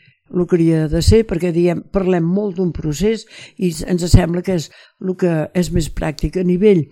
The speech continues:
d'un procés d'una persona que es fa voluntari d'un lloc, és el que coneix a mi de què és voluntari i tot aquell,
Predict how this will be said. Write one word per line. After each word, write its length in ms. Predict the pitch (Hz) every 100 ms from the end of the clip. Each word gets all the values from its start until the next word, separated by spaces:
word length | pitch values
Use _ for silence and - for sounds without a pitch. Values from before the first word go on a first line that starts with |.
| - - _
d'un 240 | 170 196
procés 400 | 170 185 170 160
d'una 220 | 151 170 170
persona 380 | - 147 165 160
que 80 |
es 80 | 170
fa 100 | 175
voluntari 540 | 160 165 160 160 156 165
d'un 140 | 170
lloc, 280 | 160 190 214 - -
és 260 | - 196 170
el 120 | 180
que 140 | - 165
coneix 380 | 165 202 208 170
a 60 |
mi 100 | 185 170
de 120 | 165
què 80 | 175
és 120 | 143
voluntari 480 | 151 170 175 214 202
i 60 | -
tot 160 | 196 185
aquell, 300 | 180 170